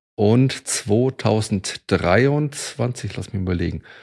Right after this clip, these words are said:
Ja, doch, genau, zweitausenddreiundzwanzig haben wir dann aufgemacht. In Aschaffenburg, ein kleiner Coworking Space. Wir hatten ungefähr dreihundertsechzig Quadratmeter, zwei große Räume, einmal so ein Open Space, wo Arbeitsplätze waren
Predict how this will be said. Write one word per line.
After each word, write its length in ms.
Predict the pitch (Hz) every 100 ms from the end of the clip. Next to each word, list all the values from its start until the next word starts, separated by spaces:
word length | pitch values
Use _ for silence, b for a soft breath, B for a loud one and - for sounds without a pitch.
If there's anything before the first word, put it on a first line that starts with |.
| B B B _ -
Ja, 160 | 185 143
doch, 260 | 131 95
genau, 240 | 101 85 -
zweitausenddreiundzwanzig 1500 | - 120 110 107 101 104 92 90 107 127 - 117 - 117 -
haben 100 | 98
wir 100 | 98
dann 160 | 92
aufgemacht. 680 | 85 85 - 85 82 - - - b b -
In 140 | 92
Aschaffenburg, 800 | 92 - 127 - 135 160 - - -
ein 60 |
kleiner 300 | - 90 90
Coworking 440 | - 131 143 139 135
Space. 460 | - 127 117 -
Wir 80 | 87
hatten 100 | -
ungefähr 380 | 101 92 90 90 B B B B
dreihundertsechzig 800 | - 95 123 110 107 - - -
Quadratmeter, 840 | - 87 85 123 139 139 139 131
zwei 260 | - 92 98
große 440 | - 95 95 117
Räume, 440 | - 110 127 127
einmal 300 | - 95 98
so 140 | 98 90
ein 80 | 80
Open 280 | 90 -
Space, 600 | 90 - 120 139 - - -
wo 160 | - -
Arbeitsplätze 640 | 98 120 - - 113 110
waren 220 | 107 113